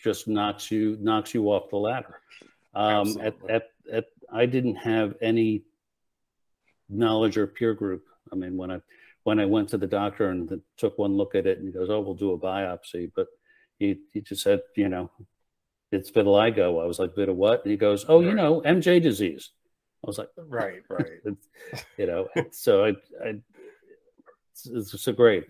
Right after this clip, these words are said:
Speaker 1: you know. And again, the en-, you know, this was before the internet was the, uh, the, the, the, the encyclopedia of the world.
Speaker 2: Absolutely.
Speaker 1: And, uh, and so there was, there was limited information, limited knowledge.
Speaker 2: Right.
Speaker 1: And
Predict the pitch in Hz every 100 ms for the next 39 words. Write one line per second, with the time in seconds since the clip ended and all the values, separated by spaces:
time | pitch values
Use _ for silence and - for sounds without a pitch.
0 | - 90 92 92 92 104 104 113 95 95
1 | 110 - - - _ 107 101 98 123 101
2 | 110 - 110 98 98 95 95 90 87 _
3 | 95 92 82 98 90 90 85 87 - 101
4 | - 110 101 107 110 101 98 92 - -
5 | - 113 101 117 - 113 - 113 104 90
6 | 87 87 104 101 82 - _ _ - 107
7 | 92 92 90 87 95 92 82 - - 107
8 | 95 - 101 95 92 - _ _ _ _
9 | 123 113 101 104 95 101 95 90 104 110
10 | 113 104 101 101 - 101 92 90 - 90
11 | 92 90 87 85 82 85 82 80 _ _
12 | _ _ 95 82 92 92